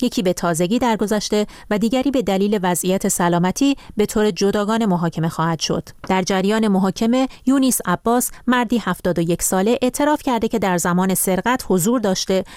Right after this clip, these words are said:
و نقش نگهبان را در طبقه پایین ایفا کرده است. او که سابقه بیست سال زندان دارد، در مصاحبه‌ای با تلویزیون فرانسه گفته:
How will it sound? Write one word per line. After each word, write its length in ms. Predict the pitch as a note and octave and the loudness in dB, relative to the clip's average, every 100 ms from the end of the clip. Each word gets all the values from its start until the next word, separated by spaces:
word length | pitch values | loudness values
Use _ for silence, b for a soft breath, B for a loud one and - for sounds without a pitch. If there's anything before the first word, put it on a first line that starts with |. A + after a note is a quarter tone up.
| B E4 | B 0
و 100 | D#4 | 0
نقش 260 | C#4 - | 0 0
نگهبان 580 | A3+ F#3 F3+ F3 A3+ A#3+ | 0 2 0 0 0 0
را 100 | A3+ | 0
در 180 | F#3+ F3 | 0 0
طبقه 420 | - F3 E3 E3+ | 0 0 0 0
پایین 340 | - G#3+ G#3+ G3 | 0 0 0 0
ایفا 280 | G3 G#3+ | 0 -2
کرده 300 | G3 E3+ D#3+ | -2 -2 0
است. 280 | D#3+ D3+ - - B B | -2 -2 -6 -10 B B
او 100 | G#3+ | -2
که 140 | F3 A3 | 0 0
سابقه 520 | - G3+ F#3+ A3+ A#3+ | 0 0 0 0 -2
بیست 320 | G3+ C#4 - | 0 0 2
سال 160 | G#3+ F#3+ | 0 2
زندان 400 | E3+ F3 E3+ E3+ | 0 0 2 2
دارد، 340 | F3 F#3+ G3+ B B G3+ | 2 2 -2 B B 0
در 140 | G3+ | 2
مصاحبه‌ای 640 | G#3+ G#3+ B3+ B3 C4+ D4 | 2 0 0 0 2 2
با 100 | A#3 | 2
تلویزیون 500 | G#3 G3 F#3 F3 G#3 | 0 0 0 0 0
فرانسه 480 | G#3 F3+ F3 F3 G3 | 0 2 2 2 0
گفته: 420 | F3+ E3+ - A#3+ | 0 0 0 -2